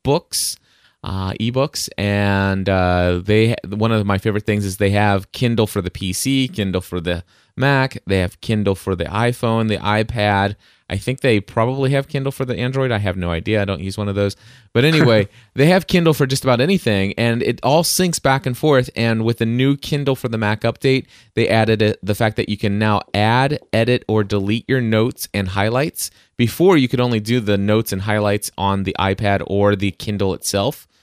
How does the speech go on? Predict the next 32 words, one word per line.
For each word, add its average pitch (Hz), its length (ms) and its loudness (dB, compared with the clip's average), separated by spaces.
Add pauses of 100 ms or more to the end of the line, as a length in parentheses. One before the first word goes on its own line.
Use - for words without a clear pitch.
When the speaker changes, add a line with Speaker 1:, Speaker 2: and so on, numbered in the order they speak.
(220)
Speaker 1:
But 98 140 0
now, 107 720 0
eh, 117 80 0
but 110 260 0
you 123 180 -4
could 113 160 0
see 196 280 -2
them 113 280 2
on 92 140 0
the 87 80 -4
Mac, 80 360 -6 (260)
but 110 80 -2
you 107 100 -2
couldn't 95 460 -4
add 101 240 0
or 92 120 0
edit 92 300 -2
them 87 240 -2
or 85 100 -2
delete 90 340 -4
them. 76 220 -6
But 92 140 -4
now 98 160 -2
you 107 160 0
can. 98 540 -4 (300)
So 107 180 0
that 113 400 2
is 101 160 0
a 95 40 0
very 104 380 2
good 95 180 -2
feature. 92 440 -4